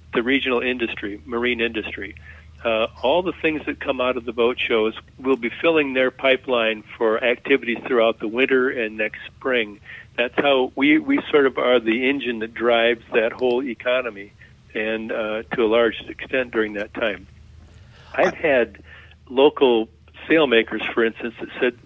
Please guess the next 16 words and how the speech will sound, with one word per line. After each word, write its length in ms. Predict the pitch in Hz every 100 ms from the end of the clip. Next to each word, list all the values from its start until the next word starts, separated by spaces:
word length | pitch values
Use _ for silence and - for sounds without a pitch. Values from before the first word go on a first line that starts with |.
| -
that 180 | 123 -
say 140 | 123
they 180 | 120 110
book 340 | 107 117 110 - -
seventy 320 | 123 120 120
percent 420 | - - 135 123
of 180 | 120 104
their, 200 | 113 104 - -
of 120 | 110
their 140 | 107 107
year's 320 | 107 120 117
business 340 | - 117 117 107 -
during 220 | 117 110
the 80 | 104
boat 240 | 117 113
show 380 | - 113 104